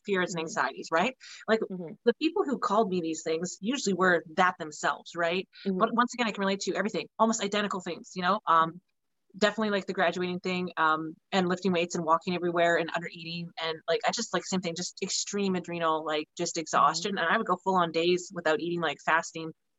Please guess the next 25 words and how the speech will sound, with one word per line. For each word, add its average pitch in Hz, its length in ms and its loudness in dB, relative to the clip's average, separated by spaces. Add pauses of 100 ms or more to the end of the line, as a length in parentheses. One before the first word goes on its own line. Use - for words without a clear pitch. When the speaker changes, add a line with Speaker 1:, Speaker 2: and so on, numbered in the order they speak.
(400)
Speaker 1:
And, 170 380 2
um, 160 220 2
I'd 185 160 2
be 180 120 -2
afraid 175 380 -2
to 156 80 -12
just - 200 -6
even 165 180 -6
drink 156 240 -6
water. 151 340 4
Like, 160 140 -2
it's 214 160 -2
really 247 200 2
crazy. 190 460 0
Like, 160 140 0
when 196 60 2
you 190 60 2
think 208 180 0
about 202 180 4
it 175 60 0
Speaker 2:
Yeah. - 20 4
Speaker 1:
now, 180 180 6
you're 220 100 0
like, - 140 -6 (100)
"What 196 340 6